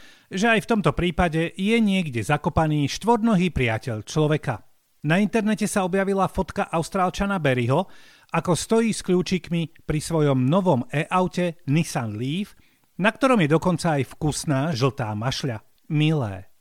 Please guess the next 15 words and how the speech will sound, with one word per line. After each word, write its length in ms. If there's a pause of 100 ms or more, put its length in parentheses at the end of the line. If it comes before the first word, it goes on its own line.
(180)
Pod 160
fotkou 400
je 160
info, 400 (240)
že 320
Barry 400 (240)
už 180
pre 240
rastúce 400
ceny 320
benzínu 540
nedokázal 720
ospravedlniť 720
svoje 340
jazdenie 560